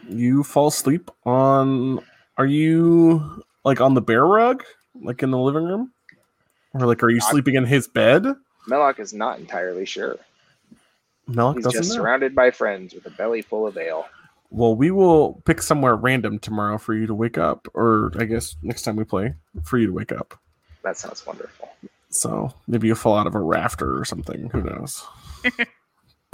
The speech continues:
Speaker 1: How did I get up there? Anyways, all right.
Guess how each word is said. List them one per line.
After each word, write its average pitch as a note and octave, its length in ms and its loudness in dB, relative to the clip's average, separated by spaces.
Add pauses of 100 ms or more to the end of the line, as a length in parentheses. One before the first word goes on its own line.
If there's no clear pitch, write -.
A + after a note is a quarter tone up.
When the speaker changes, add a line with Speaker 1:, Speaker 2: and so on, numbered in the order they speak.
(720)
Speaker 1:
How C3+ 300 -6
did D#4+ 140 -2
I E4 120 0
get C4 160 -4
up - 180 -6
there? F2+ 400 -10 (2000)
Anyways, D3 600 2
all F#3 120 6
right. D#4 220 0